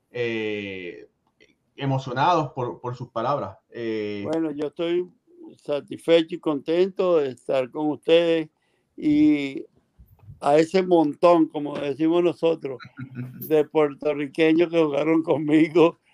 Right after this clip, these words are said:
Speaker 2: que en realidad me hicieron la vida feliz, ¿verdad? Porque jugué con puertorriqueños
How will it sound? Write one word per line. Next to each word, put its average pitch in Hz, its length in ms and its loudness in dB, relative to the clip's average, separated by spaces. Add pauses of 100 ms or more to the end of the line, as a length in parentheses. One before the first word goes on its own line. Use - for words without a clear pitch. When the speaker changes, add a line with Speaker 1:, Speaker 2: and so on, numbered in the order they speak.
(240)
Speaker 2:
que 165 100 0
en 151 120 0
realidad 147 520 0
me 170 100 2
hicieron 165 520 0
la 156 120 2
vida 156 420 2
feliz, 156 960 -4
¿verdad? 147 560 4
Porque 131 260 -4
jugué 135 480 0
con 170 260 -6
puertorriqueños 139 1000 -2